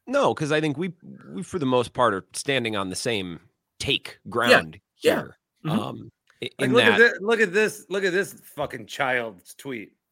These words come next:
Speaker 3: I'm just scrolling through Twitter.
Speaker 1: It was good that you waited to continue
Speaker 2: Yeah.
Speaker 1: talking about this. Go ahead.
Speaker 2: He, he does this, you know this.
Speaker 1: <laughs> Go ahead.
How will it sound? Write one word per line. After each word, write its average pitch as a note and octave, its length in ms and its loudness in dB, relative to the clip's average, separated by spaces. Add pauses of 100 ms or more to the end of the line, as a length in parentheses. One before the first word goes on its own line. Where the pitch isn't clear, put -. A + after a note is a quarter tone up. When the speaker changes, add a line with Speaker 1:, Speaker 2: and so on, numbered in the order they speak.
(500)
Speaker 3:
I'm D#3 60 -12
just F3+ 240 -6
scrolling E3+ 340 -2
through C3+ 140 -12
Twitter. A2 420 -10 (300)
Speaker 1:
It A2 60 -10
was B2 100 -4
good A#2 200 2
that G#2+ 100 4
you G#2 100 -2
waited G2 380 2
to E2 40 -4
continue F#2 520 -4
Speaker 2:
Yeah. A#3+ 80 8
Speaker 1:
talking E2+ 240 0
about E2 200 -8
this. D2+ 160 -8
Go G#2+ 140 0
ahead. E2 220 0
Speaker 2:
He, F2+ 180 -8
he F#3+ 100 0
does C3 280 2
this, - 260 -4
you E3 80 -2
know B2 180 -4
this. - 300 -8 (600)
Speaker 1:
<laughs> - 100 -20
Go E3+ 140 -4
ahead. D3 300 -6